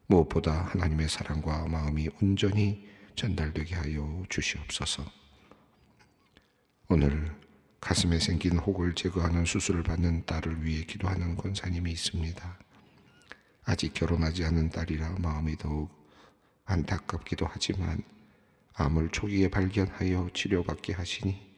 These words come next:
주님의 은혜에 감사하며 수술을 주님께 맡깁니다. 가족들에게 평안을 주시고 의료진에게 지혜를 주시옵소서. 의료진의 손길을 주장하사 세밀하게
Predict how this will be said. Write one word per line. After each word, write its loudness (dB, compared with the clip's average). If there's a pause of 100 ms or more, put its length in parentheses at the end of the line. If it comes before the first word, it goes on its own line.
(540)
주님의 2
은혜에 0
감사하며 -2 (420)
수술을 -4
주님께 -2
맡깁니다. -4 (920)
가족들에게 0
평안을 -2
주시고 -6 (560)
의료진에게 -2
지혜를 -4
주시옵소서. -4 (840)
의료진의 6
손길을 2
주장하사 -2 (520)
세밀하게 0